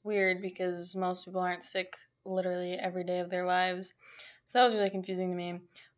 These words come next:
But I would blow my nose, like, multiple times a day, every day for a year, which is obviously not common and not supposed to be how people's bodies work.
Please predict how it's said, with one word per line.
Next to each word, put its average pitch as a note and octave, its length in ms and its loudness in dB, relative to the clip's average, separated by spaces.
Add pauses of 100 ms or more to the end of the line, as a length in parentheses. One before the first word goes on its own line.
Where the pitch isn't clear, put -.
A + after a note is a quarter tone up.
But G3+ 340 6
I G3+ 160 10
would G#3+ 420 4
blow G3+ 160 8
my G3 160 6
nose, F3 540 2
like, F3 320 -2 (120)
multiple G3 400 4
times F#3+ 280 2
a F3+ 60 -2
day, F3 440 4 (160)
every F#3+ 320 8
day F3 320 6
for F3 300 -2
a E3+ 100 -2
year, E3+ 480 -4 (680)
which F#3 180 -4
is F3+ 300 -4 (200)
obviously F#3 540 2
not F#3 280 0
common F#3 300 2
and F3+ 140 -4
not F3+ 240 -2
supposed F#3 360 -2
to F#3+ 60 -12
be F#3 160 -2
how F3+ 220 2
people's F3+ 320 -6
bodies F#3 320 4
work. F#3 220 -2